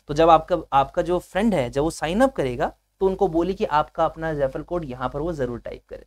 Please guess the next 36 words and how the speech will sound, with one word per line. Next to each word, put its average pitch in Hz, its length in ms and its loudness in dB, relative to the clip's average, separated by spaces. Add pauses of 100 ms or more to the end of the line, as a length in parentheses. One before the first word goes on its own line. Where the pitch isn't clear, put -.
तभी 190 160 4
आप 185 140 4
पता 175 180 2
चलेगी 185 280 -4
इस 208 200 -6
रेफर 165 280 0
कोड 160 180 -6
से - 100 -8
कितने 156 300 -8
रजिस्ट्रेशन 117 540 -10
हुए। - 240 -20 (240)
ओके, 254 200 0 (460)
चलिए, 139 320 -8 (340)
तो 175 60 2
मैं 220 120 6
मिलता 240 260 8
हूँ 233 80 8
नेक्स्ट 214 280 0
वीडियो 208 260 6
में। 233 160 0 (220)
अगर 180 200 8
आपको 180 320 4
किसी 247 340 -2
भी 277 100 0
तरह 185 200 -2
की 175 140 -12
जानकारी 143 600 -4
और 139 140 -4
चाहिए 135 240 -6
तो 139 80 -4
आप 123 100 -6
चैनल 127 200 -4
को 123 100 -12
सब्सक्राइब 165 460 -2
कर 165 120 -6
लीजिए 165 440 -6